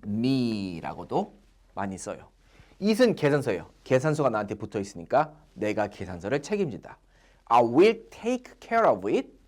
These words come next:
or "It's on me." 요런 표현. 자, 그다음에 영수증 주시겠어요? 여러분, 영수증 어떻게 말할까요? receipt,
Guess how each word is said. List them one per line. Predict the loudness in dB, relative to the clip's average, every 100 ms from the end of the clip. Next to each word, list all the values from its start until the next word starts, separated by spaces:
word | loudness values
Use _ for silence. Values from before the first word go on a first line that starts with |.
| _
or | 4 6 6 2 -10 _ _
"It's | -8 -4 -2
on | -2
me." | -2 -6 -10 _ _ _ _ _ _ _ -8
요런 | -6 -6
표현. | -10 -20 -20 -20 _ _ -20 -20 -20 _ _
자, | 6
그다음에 | 8 10 10
영수증 | 8 6 2 2 2
주시겠어요? | 2 2 2 4 4 2 -4 -4
여러분, | 0 4
영수증 | 4 4 2 -2 -4 -6 _ _ _ _ 0
어떻게 | 0 0 0
말할까요? | 4 2 0 -6 -10 _ _ _ _ _ _ _ _ _ _ _ _ _ _ -20 _ _
receipt, | 0 2 2 -4 -4 -4 -4 -16 -18 -18